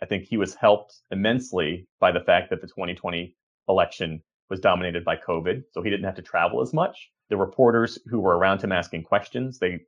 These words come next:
were, the, the campaign knew who those folks were, and they were, the campaign was able to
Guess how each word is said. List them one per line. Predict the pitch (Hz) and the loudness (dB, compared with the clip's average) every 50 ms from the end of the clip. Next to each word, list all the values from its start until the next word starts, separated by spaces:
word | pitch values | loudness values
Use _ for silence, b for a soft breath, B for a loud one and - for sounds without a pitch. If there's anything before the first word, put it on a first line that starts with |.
| _ - | _ -6
were, | 98 101 95 85 80 80 78 80 - - _ - _ _ _ | 0 2 4 4 4 4 2 0 -4 -8 _ -20 _ _ _
the, | 80 95 92 - - | -6 -4 -4 -4 -6
the | 117 104 | -6 -6
campaign | 98 - 127 117 - - 120 113 101 98 | -4 -2 -2 -2 0 0 -2 -2 0 0
knew | 107 123 120 | 2 2 2
who | - 123 123 | 2 0 2
those | - 107 107 107 - | 2 2 2 2 0
folks | - 101 95 95 - - 101 | 0 0 0 0 0 -2 2
were, | 95 95 113 151 151 | 4 6 6 6 4
and | - 92 95 87 - - - - | 2 -2 -4 -6 -8 -12 -12 -4
they | 95 98 92 | -2 -2 0
were, | 87 90 87 | 0 0 -2
the | - 80 | -2 -4
campaign | - 117 110 92 113 107 101 | -4 -4 -4 -2 -2 -2 -4
was | 95 90 90 | -4 -4 -4
able | 90 90 90 85 | -4 -4 -6 -8
to | - | -12